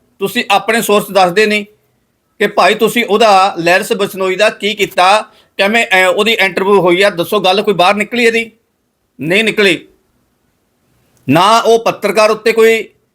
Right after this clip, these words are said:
ਜਿਹੜਾ ਕਿ ਉਹਦੇ ਉੱਤੇ ਕੋਈ ਧਾਰਾ ਲੱਗੀ ਆ, ਨਾ ਉਹ ਪੱਤਰਕਾਰ ਦਿੰਦਾ ਅੱਜ ਕੱਲ੍ਹ ਜਿਹਨੇ ਇੰਟਰਵਿਊ ਕੀਤੀ ਸੀ,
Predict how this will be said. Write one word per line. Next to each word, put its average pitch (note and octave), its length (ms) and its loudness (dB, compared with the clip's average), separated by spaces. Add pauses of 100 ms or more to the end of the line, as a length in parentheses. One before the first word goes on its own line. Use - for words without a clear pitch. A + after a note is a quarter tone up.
(220)
ਜਿਹੜਾ G3+ 280 0
ਕਿ A3 380 0 (640)
ਉਹਦੇ F#3 180 0
ਉੱਤੇ A#3 180 0
ਕੋਈ A3+ 120 0
ਧਾਰਾ A3 260 2
ਲੱਗੀ G#3 360 -2
ਆ, G#3+ 160 2 (580)
ਨਾ E3 160 0
ਉਹ A3 120 4
ਪੱਤਰਕਾਰ G3+ 480 0
ਦਿੰਦਾ G#3+ 260 -2
ਅੱਜ G3 140 -2
ਕੱਲ੍ਹ G#3+ 360 0 (1000)
ਜਿਹਨੇ G3+ 340 0
ਇੰਟਰਵਿਊ G#3 260 -4
ਕੀਤੀ G#3 340 -2
ਸੀ, G#3+ 280 -2